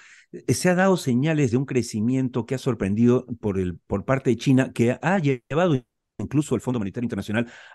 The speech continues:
a ajustar sus perspectivas de crecimiento para este año. ¿Quién mejor que Jo-, José para que nos aclare si es que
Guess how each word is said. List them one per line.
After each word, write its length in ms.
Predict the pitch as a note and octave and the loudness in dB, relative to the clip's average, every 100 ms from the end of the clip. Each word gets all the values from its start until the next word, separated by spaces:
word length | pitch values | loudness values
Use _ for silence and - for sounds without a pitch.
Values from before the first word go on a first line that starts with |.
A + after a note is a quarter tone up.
| - | -2
a 100 | A#2+ | -2
ajustar 520 | - A#2 - G3 F3+ | 2 0 2 2 2
sus 180 | - - | -2 -4
perspectivas 520 | G2 - G2 A#2+ G#2+ | -4 -2 0 2 2
de 60 | |
crecimiento 380 | F2 F#2 G2+ G#2 | 2 0 2 2
para 120 | G2+ | 0
este 160 | F#2 G2 | -2 -2
año. 140 | F#2 - - - | -4 -6 -14 -4
¿Quién 140 | - D#3 | 0 2
mejor 200 | C#3 C3 | 2 2
que 120 | B2 | 0
Jo-, 220 | - A#2 B2 | 0 -2 -4
José 380 | - G#2+ - | -2 0 0
para 180 | C3+ B2 | 0 0
que 100 | A2+ | -2
nos 140 | G2 G2 | -4 -6
aclare 320 | F2+ C3 B2+ | -6 -4 -4
si 200 | - A#2 | -4 -6
es 120 | B2 | -4
que 200 | A#2 A2 | -6 -6